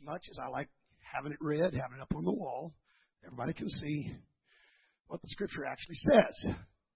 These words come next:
So let's put John three sixteen up there and let's, let's look at it. John three sixteen. Did I not give you that?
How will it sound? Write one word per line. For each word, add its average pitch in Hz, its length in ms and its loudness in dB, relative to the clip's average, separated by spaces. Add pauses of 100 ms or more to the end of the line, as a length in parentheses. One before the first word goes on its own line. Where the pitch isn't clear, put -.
(1300)
So - 180 -6
let's 208 160 8
put - 160 12
John - 260 6
three 381 120 0
sixteen - 400 -4
up 135 120 -12
there - 180 -2
and - 80 0
let's, - 180 -2 (640)
let's 151 220 -4
look 156 180 2
at 120 180 2
it. - 120 -8 (2250)
John 156 360 0 (260)
three 143 340 -4 (280)
sixteen. - 360 -8 (2000)
Did 123 100 -6
I 160 80 2
not 165 160 0
give 165 120 4
you 175 80 0
that? 160 260 0